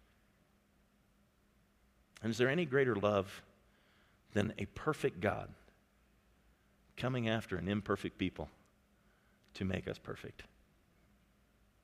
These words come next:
And I often say this, people get frustrated with the church for a couple reasons. One of the major reasons is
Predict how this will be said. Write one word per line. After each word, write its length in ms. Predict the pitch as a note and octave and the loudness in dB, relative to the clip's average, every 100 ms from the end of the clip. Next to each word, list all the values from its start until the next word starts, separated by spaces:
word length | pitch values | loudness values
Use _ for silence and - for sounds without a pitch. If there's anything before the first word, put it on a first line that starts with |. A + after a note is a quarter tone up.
| _ _ _ _ _ | _ _ _ _ _
And 80 | - | 0
I 40 | A#2 | 6
often 320 | C#3 C3+ A#2 | 6 6 0
say 240 | - A2+ | 4 4
this, 400 | G2+ G2+ F2 - - - - - _ | 8 6 6 0 -18 -20 -20 -20 _
people 220 | - C#3+ C3 | 0 2 4
get 140 | - | 2
frustrated 520 | - A2+ - A#2+ A2 | 6 6 6 6 8
with 140 | G#2 G#2 | 6 4
the 80 | |
church 580 | - - A2+ G2 - - - | 0 2 2 2 0 -6 -2
for 100 | G2+ | 0
a 60 | |
couple 280 | - G#2 F#2+ | 2 2 2
reasons. 540 | F#2 F#2+ F2 F2+ F2+ - _ _ _ _ - | 0 0 0 -4 -6 -14 _ _ _ _ -4
One 100 | G#2+ | 0
of 60 | G2+ | 4
the 40 | |
major 260 | G#2 G2+ F#2 | 4 4 2
reasons 540 | F#2+ F2+ F#2 F2 - - | 0 0 -4 -4 -12 -4
is 360 | F#2+ F#2 - | 0 0 -4